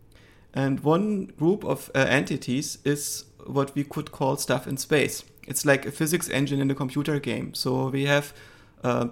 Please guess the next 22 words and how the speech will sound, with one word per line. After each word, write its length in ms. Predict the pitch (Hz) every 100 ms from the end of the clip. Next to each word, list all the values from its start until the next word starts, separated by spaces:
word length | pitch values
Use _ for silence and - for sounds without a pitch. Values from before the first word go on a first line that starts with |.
| -
a 40 | -
three-dimensional, 880 | - 165 165 143 139 151 151 139 135 - - - -
basically 340 | 139 143 147 143
Euclidean 600 | 127 - 156 170 143 123
space 460 | - 175 190 214 -
in 200 | 131 131
which 220 | 135 -
we 100 | 139
have 260 | 127 131
extended 540 | - - - 139 139 131
objects 540 | 139 156 - 180 -
that 160 | - 123
occupy 460 | 131 - 131 135
volumes, 600 | 123 147 190 185 180 180 -
and 240 | 127 120
these 180 | 123 127
objects 460 | - 127 - 127 -
can 180 | 131 123
be 240 | 123 123 - -
solid 500 | - 143 156 156 -
or 240 | 123 117
liquid 540 | 120 143 165 165 160